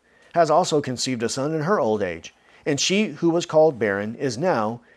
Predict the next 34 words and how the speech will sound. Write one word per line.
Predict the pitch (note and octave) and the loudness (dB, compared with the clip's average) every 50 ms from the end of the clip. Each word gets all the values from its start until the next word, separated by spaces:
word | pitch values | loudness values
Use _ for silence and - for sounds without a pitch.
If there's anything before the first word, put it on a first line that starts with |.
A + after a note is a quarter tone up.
| _ - | _ -10
in | C#3+ C3 G#2 | -8 -6 -6
her | A2+ A#2 | -6 -6
sixth | - - A#2 G2 - - | -6 -6 -6 -8 -8 -8
month. | G#2+ F2+ D#2+ D#2 - - _ _ _ _ _ _ _ - - - - | -10 -10 -10 -12 -16 -20 _ _ _ _ _ _ _ -20 -20 -6 0
For | - F#3 F3 | 4 4 6
nothing | E3 E3+ G#3 G#3 F#3+ D#3 C#3+ C3+ A#2+ | 6 6 4 4 2 -2 -4 -2 -2
will | B2+ C3 | -2 -2
be | A#2 C3 A#2+ | 0 0 -2
impossible | A2+ G#2+ A2+ C#3 C#3+ C#3+ - - G2+ F2+ G2+ G2 G2 | -4 -4 -2 0 0 0 0 -2 -4 -4 -4 -4 -4
with | G2 A2 G2+ | -4 -6 -6
God.' | - A2 G2+ F2+ F2 F2+ - - _ _ _ _ _ _ _ _ _ - | -4 -2 -2 -2 -4 -8 -12 -16 _ _ _ _ _ _ _ _ _ -6
And | D3 D3+ C#3+ C3+ | -2 0 0 2
Mary | C3+ D3 D#3 D#3 D3 | 4 4 4 4 4
said, | - - C3+ B2 A2+ | 2 2 0 0 0
'Behold, | G#2 A#2 G#2+ - D3+ D3+ A#2+ G2+ F2+ D#2+ - _ _ _ _ | 0 -4 -4 -2 0 0 0 0 -2 -4 -12 _ _ _ _
the | - D3+ A#2 | 0 0 0
bondslave | G#2 C3 C#3+ E3+ G3 G3+ F3+ - - E3+ E3 D#3+ E3 E3 D#3+ D3+ | 2 2 4 4 4 2 0 0 2 4 4 4 4 4 0 -2
of | - - C3 B2+ A#2 | -4 -6 -6 -4 -2
the | A#2 A2+ | -2 -2
Lord. | A#2 B2 A2 F2 D#2+ E2+ _ _ _ _ _ _ _ _ _ _ - | -2 -2 -2 -4 -6 -10 _ _ _ _ _ _ _ _ _ _ -8
May | A#2+ B2 C#3+ F3 A3 | -2 0 2 4 4
it | B3 A3 | 4 4
be | A#3 A3+ | 2 2
done | F#3 F3+ F3+ F3+ C#3+ | 4 4 4 2 2
to | B2 | 0
me | B2 A#2+ B2 | -2 -2 -2
according | A2+ G#2+ A2 - - - C4+ E3+ B2+ G#2 G#2+ G#2+ | -2 -4 -4 -4 -2 -2 -2 0 -2 -4 -6 -8
to | - B2 | -8 -6
your | A#2 G#2+ A#2 D3 C#3 | -6 -4 -2 -2 -2
word.' | A#2 C#3 E3+ D#3+ G#2 C#2 C#2+ - _ _ _ _ _ _ _ - | 0 0 0 0 0 -2 -6 -12 _ _ _ _ _ _ _ -6
And | D3+ C#3+ C3+ | -4 -2 -2
the | C3 A#2 F#2 | -2 -2 -2
angel | A#2 C#3 D3+ C#3+ D3 D#3 D3 | -2 -2 -2 -2 -2 -4 -4
departed | C#3+ C#3+ - - - A#2 A2+ G#2+ A2+ A2+ A2 - | -4 -6 -10 -8 -6 -6 -4 -4 -6 -8 -10 -12